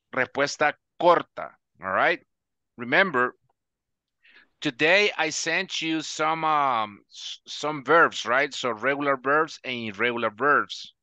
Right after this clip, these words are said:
all right? So se lo mandé para que los practiquen. El único error que cometí es de no mandarle la traducción. Ahí le dejo ese, ese trabajito a usted para que lo busque.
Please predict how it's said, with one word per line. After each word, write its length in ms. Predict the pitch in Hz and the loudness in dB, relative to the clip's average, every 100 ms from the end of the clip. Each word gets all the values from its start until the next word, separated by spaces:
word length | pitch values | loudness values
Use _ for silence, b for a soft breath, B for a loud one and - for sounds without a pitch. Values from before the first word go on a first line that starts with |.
| - | -12
all 80 | 90 | -6
right? 200 | 98 123 | -4 -4
So 220 | - 104 | -4 -4
se 160 | 92 110 | -4 -4
lo 80 | 107 | -2
mandé 340 | 107 104 131 | -2 -2 -2
para 180 | 131 143 | 0 -2
que 100 | 127 | 0
los 140 | 123 113 | -6 -4
practiquen. 720 | 104 101 - 147 - 85 80 _ _ _ _ _ - | -4 -6 -4 -6 -6 -16 -16 _ _ _ _ _ -2
El 160 | 143 143 | 2 2
único 340 | 160 175 165 | 2 2 2
error 280 | 160 160 160 | 4 4 2
que 160 | 160 151 | -2 -2
cometí 720 | 156 156 151 160 160 180 156 | -2 -2 -4 -4 0 0 -2
es 300 | 117 131 131 | -2 -2 -2
de 100 | 123 | -6
no 200 | 127 123 | -4 -4
mandarle 420 | 127 127 117 117 117 | -2 0 0 0 -2
la 160 | 117 | -2
traducción. 800 | - 107 107 - 135 156 143 104 - | -4 -6 -6 -8 -4 -2 -2 -6 -6
Ahí 260 | 104 110 120 | -2 -2 -2
le 140 | 123 | -2
dejo 280 | 120 120 123 | -2 -2 -4
ese, 180 | - 117 - | -4 -14 -10
ese 240 | 110 110 | -8 -6
trabajito 560 | 120 117 113 117 - 123 | 0 2 2 -2 -2 -2
a 60 | |
usted 320 | 110 - 120 | -2 -4 -6
para 240 | - 120 107 | -2 -2 -4
que 160 | 104 | -8
lo 180 | 95 87 | -12 -10
busque. 460 | 113 120 - 67 | -8 -8 -10 -14